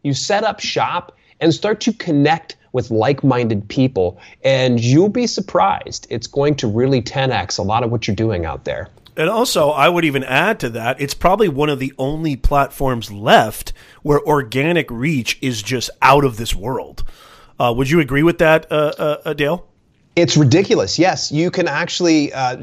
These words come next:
Speaker 1: just Google up most of the LinkedIn type posts and blogs. It, it's, it's nuts. Uh, I didn't think it was gonna be so stinking easy. In fact, there are some of my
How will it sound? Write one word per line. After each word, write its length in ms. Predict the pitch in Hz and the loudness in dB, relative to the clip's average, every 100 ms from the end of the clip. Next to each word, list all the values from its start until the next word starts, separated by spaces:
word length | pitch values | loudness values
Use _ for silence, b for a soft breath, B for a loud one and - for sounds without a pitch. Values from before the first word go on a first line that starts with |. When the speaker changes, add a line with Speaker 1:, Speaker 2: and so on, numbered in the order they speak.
| 127 | -10
Speaker 1:
just 440 | 113 135 - 120 113 | -4 -2 -2 -2 4
Google 360 | 147 151 156 | 4 6 4
up 280 | 147 180 - | 2 -2 -4
most 260 | 120 135 131 | -4 -4 -4
of 80 | |
the 120 | 113 120 | -4 -2
LinkedIn 500 | 117 131 139 131 123 | 0 0 0 0 0
type 260 | 135 131 | -2 -4
posts 460 | - 139 120 - - | 0 0 0 -2 -6
and 120 | 110 | -2
blogs. 520 | 107 131 160 113 110 - B B | 0 2 2 2 -2 -6 B B
It, 300 | 131 131 - | -2 -2 -2
it's, 320 | 143 117 - | -2 0 0
it's 200 | 151 139 | 0 0
nuts. 440 | 143 196 - - - | 2 2 0 -4 -6
Uh, 240 | - 135 127 | 0 0 0
I 200 | 127 156 | 0 0
didn't 240 | 165 151 | 2 2
think 180 | 131 151 | 0 0
it 60 | 143 | 0
was 120 | 131 | -2
gonna 180 | 143 135 | -2 0
be 120 | 131 | 0
so 240 | 120 147 131 | 0 2 0
stinking 520 | - 147 123 127 127 | 0 -2 0 0 2
easy. 420 | 170 165 117 110 | 2 2 0 -2
In 160 | 123 120 | -2 -4
fact, 380 | - 123 123 | -2 -2 0
there 160 | 131 117 | 0 2
are 160 | 127 123 | 0 0
some 300 | - 147 165 | 2 2 2
of 120 | 117 | 2
my 420 | 117 113 113 107 | 0 0 -2 -4